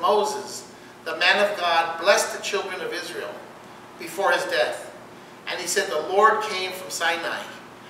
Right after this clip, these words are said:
and rose up from Seir unto them. He shined forth from Mount Paran, and he came with tens of thousands of saints from his right hand, went a, went a fiery law for them. Yea, he loved the people. All his saints are in thy land,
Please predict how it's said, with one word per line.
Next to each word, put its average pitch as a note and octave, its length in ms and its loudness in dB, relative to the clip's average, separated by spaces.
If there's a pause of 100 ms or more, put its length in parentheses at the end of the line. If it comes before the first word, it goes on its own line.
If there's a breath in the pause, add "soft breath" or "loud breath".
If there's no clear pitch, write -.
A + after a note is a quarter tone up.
(200)
and F3+ 160 0
rose G#3 260 6
up - 220 4
from - 160 -8
Seir F#3 380 0
unto - 320 -2
them. - 140 -6 (880 loud breath)
He G3+ 80 -2
shined G#3 540 6
forth G#3+ 420 6
from A3 140 -4
Mount F3 260 -2
Paran, D3 420 0 (560 loud breath)
and F3+ 160 0
he F3+ 120 -8
came G#3 500 2
with - 360 -8
tens G#3 320 0
of F3 60 -4
thousands E3+ 560 0
of - 80 -14
saints D#3 440 -8
from D3+ 200 -10
his D3+ 140 -8
right E3+ 160 0
hand, - 440 -6 (580 loud breath)
went G#3 260 6 (160)
a, G3+ 80 -6 (400)
went G3 200 6
a - 120 -4
fiery E3+ 500 4
law E3+ 220 4 (120)
for C3+ 120 -6
them. - 160 -8 (480 loud breath)
Yea, G#3 280 6
he F3+ 200 -4
loved F#3+ 240 2
the F#3 160 -4
people. - 340 -12 (120)
All G3 260 10
his G3+ 160 2
saints F#3 420 -4
are D3+ 120 -6
in D#3+ 140 -4
thy D#3 200 0
land, D3+ 260 -2